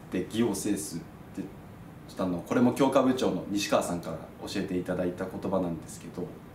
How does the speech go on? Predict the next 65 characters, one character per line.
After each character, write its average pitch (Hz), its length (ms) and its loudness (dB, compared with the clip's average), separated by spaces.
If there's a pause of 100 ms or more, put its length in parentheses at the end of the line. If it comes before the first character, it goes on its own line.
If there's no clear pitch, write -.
(640)
え - 40 -6
っ 87 40 -4 (120)
と、 87 360 0 (200)
ど 127 100 6
ん 131 80 12
な 113 80 8
に 95 100 4
こ 92 260 2
う、 - 40 -10
個 135 80 6
人 110 200 6
が 87 80 2
強 113 300 6
い 87 140 6
人 107 240 -2
が 95 100 4
い 87 60 2
て 98 200 0
も、 90 280 2 (280)
や 101 80 -4
は 107 60 -2
り 98 60 -4 (160)
こ 92 160 -4
う、 - 40 -8
チ - 160 4
ー 98 160 6
ム、 90 80 -4
チ - 160 2
ー 123 60 8
ム 131 80 10
力 107 220 4
に 95 140 0
は - 60 -4 (440)
勝 - 160 -2
て 117 100 2
な 101 100 4
い - 60 -2
と - 120 -4
い 85 40 0
っ - 40 -8
た 90 120 -8
と 92 120 -8
こ 95 140 -6
ろ 87 80 -2 (200)
で、 87 260 -2 (540)
そ - 160 -4
う 98 40 2
い 98 40 -2
っ - 20 -6
た 101 120 -4
言 98 300 -4
葉 107 80 6
を 92 140 6
大 85 180 -2
事 85 100 -6
に 78 100 -4
し - 120 -10
て - 100 -10 (1200)
仕 - 140 -6
事 - 160 -6
も 175 80 -10
し - 80 -12
て 165 80 -4
ま 151 120 -6
す。 - 520 -12